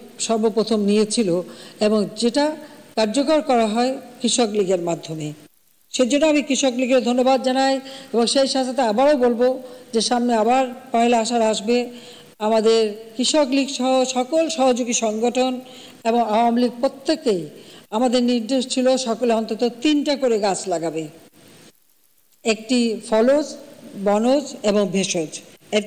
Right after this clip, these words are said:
তিনটা গাছ লাগাবে প্রত্যেকে। এবং এই গাছ যারা লাগিয়েছে তারা নিজেরাও লাভবান হয়েছে, এতে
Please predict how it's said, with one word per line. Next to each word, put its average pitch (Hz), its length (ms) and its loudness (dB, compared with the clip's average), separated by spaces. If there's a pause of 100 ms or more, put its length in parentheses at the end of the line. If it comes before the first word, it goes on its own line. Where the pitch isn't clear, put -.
তিনটা 285 280 2 (100)
গাছ 247 160 0 (140)
লাগাবে 226 220 0 (180)
প্রত্যেকে। 196 480 -2 (560)
এবং 254 200 2
এই 285 140 2
গাছ 247 140 0 (160)
যারা 294 300 2
লাগিয়েছে 277 380 0
তারা 302 220 4
নিজেরাও 285 340 4
লাভবান 226 380 0
হয়েছে, 190 220 0
এতে 220 100 -2